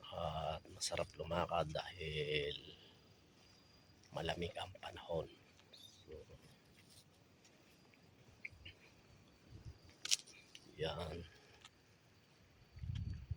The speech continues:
Yan. Hello, hello kayo dyan. Nabati ko lahat ng vlogger sa buong mundo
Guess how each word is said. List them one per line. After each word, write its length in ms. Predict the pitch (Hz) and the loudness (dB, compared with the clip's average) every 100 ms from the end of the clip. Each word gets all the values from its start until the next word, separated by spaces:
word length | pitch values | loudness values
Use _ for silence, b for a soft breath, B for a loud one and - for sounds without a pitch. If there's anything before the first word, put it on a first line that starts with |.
| - - - 92 | -6 -12 -6 -4
Yan. 360 | 101 98 95 - - - - - - - - - - - - - - - - - - - - - - - - - - - - - - - - - - | -2 -2 -2 -4 -6 -14 -12 -10 -6 -2 -2 -2 -16 -20 -20 -20 -20 -20 -20 -20 -20 -20 -20 -20 -12 -10 -10 -12 -20 -20 -20 -20 -20 -20 -20 -8 4
Hello, 560 | 95 131 139 135 135 | 10 12 12 12 10
hello 240 | 104 98 104 | 8 6 4
kayo 140 | 117 143 | 4 6
dyan. 580 | 135 127 127 127 127 127 127 - - - - - - - - - - - - - | 8 8 8 4 2 2 -2 -6 -20 -20 -20 -20 -20 -20 -20 -20 -20 -20 -16 -10
Nabati 420 | - 82 87 110 | 2 8 8 8
ko 140 | 107 110 | 6 6
lahat 320 | 98 104 - | 8 6 4
ng 260 | 101 98 | 2 2
vlogger 840 | 98 104 110 113 120 120 123 123 127 - - - - - - - - - - - - | 6 8 10 10 8 8 6 2 -4 -10 -20 -20 -20 -20 -20 -20 -20 -20 -20 -6 4
sa 240 | - 85 | 8 8
buong 720 | 80 92 87 98 131 143 139 | 8 4 4 6 8 10 10
mundo 560 | 131 120 113 113 110 | 10 12 12 12 10